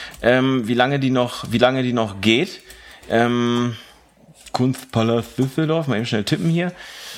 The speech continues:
Ähm, so, die heißt Captivate. Ähm, genau, Modefotografie der neunziger, kuratiert von Claudia Schiffer. Die geht noch bis zum neunzehnten Januar, äh, neunten Januar, Entschuldigung.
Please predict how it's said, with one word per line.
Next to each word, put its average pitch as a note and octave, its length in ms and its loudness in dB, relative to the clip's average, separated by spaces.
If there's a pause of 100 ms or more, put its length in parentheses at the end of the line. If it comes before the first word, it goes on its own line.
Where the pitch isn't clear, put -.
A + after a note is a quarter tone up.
(200)
Ähm, A2+ 460 2 (1200)
so, G2 420 2
die F#2 160 0
heißt B2 240 2
Captivate. F3+ 680 0 (1120)
Ähm, A#2 800 2 (220)
genau, A2 320 4
Modefotografie D3 1300 0
der A2 200 4
neunziger, C3 440 2
kuratiert A#2 600 0
von A#2 240 0
Claudia G#2 360 2
Schiffer. D3 460 2 (340)
Die G2 120 2
geht B2 200 2
noch C3+ 140 0
bis - 240 -2
zum A#2 260 0
neunzehnten C3 640 0
Januar, A#2 800 0 (100)
äh, A2+ 160 4
neunten B2 380 2
Januar, G#2 360 2
Entschuldigung. A#2+ 500 -2